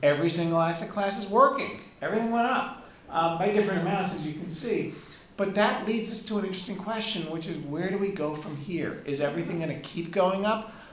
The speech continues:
Or are there sufficiently interesting, turbulent things happening in the economy right now that may suggest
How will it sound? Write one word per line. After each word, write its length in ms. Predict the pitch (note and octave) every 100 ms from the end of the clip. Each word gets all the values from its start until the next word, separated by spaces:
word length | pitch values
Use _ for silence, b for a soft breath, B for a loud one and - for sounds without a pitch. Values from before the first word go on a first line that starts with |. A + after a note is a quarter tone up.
| B -
Or 260 | E3 E3+ E3
are 180 | E3
there 160 | E3 D#3+
sufficiently 1040 | D#3 D#3+ - G3 G3+ G#3+ G3 F#3 F3+ - - -
interesting, 580 | E3+ F3+ G3+ G3+ G3 F#3
turbulent 680 | - E3+ F3 G3 G3+ F3+
things 220 | - E3+ D#3+
happening 460 | E3 D#3 F3 F3
in 100 | E3
the 100 | D#3+
economy 460 | D3+ E3+ D#3 D#3 D3+
right 260 | D3 C#3
now 220 | C#3 C#3 C#3
that 220 | C3+ C3+
may 120 | D3
suggest 600 | - D3 - C3+ C3 -